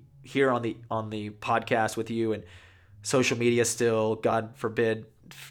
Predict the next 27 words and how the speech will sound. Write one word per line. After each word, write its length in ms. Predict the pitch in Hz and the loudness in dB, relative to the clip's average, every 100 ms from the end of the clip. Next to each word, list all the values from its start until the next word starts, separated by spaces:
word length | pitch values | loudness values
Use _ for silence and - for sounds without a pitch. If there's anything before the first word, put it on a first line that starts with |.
| - | -14
you 140 | 110 | -8
know, 140 | 107 104 | -8 -2
who 120 | 123 | -2
knows, 220 | 110 104 | -2 -4
censorship 440 | 113 110 110 117 113 | -6 -6 -4 -4 -6
in 40 | |
the 60 | 104 | -6
future. 440 | 123 120 110 - - - - - | -6 -2 -4 -4 -20 -20 -20 0
But, 240 | 127 127 | 4 6
uh, 320 | 120 117 107 - - | 6 4 2 -2 2
yeah, 200 | 151 160 - - - | 2 2 -8 -20 -16
you 100 | 120 | -8
know, 120 | 110 | -6
this 140 | 110 113 | -4 -4
is, 140 | 120 | -4
this 160 | 117 123 | -4 -4
is 80 | 120 | -2
a 60 | |
crazy 240 | 123 123 123 | 0 0 0
time 200 | 135 127 | -2 0
we're 80 | |
living 240 | 123 135 120 | 0 0 -4
in. 200 | 78 - - - _ _ _ | -10 -14 -20 -20 _ _ _
But 160 | 127 127 | 0 6
this 120 | 175 | 6
is 120 | 254 | 12
it. 320 | 254 233 - | 12 12 8